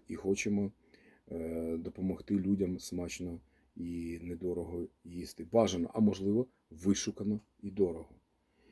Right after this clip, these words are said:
Ми, е, випускаємо автомобілі і хочемо випускати найкращий автомобіль, конкурентний автомобіль. Ми шиємо рукавички, ми шиємо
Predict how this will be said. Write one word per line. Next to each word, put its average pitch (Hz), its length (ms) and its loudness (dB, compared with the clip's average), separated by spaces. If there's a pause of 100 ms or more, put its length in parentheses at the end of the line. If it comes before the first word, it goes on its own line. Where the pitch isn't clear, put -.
(260)
Ми, 101 260 10
е, 107 460 12 (540)
випускаємо 104 840 8
автомобілі 110 840 4 (360)
і 82 100 -8
хочемо 92 400 2
випускати 92 520 0
найкращий 101 580 4
автомобіль, 85 680 0 (1080)
конкурентний 113 800 8
автомобіль. 104 600 6 (840)
Ми 107 500 12 (100)
шиємо 107 680 10 (220)
рукавички, 117 960 6 (640)
ми 107 400 12
шиємо 104 680 10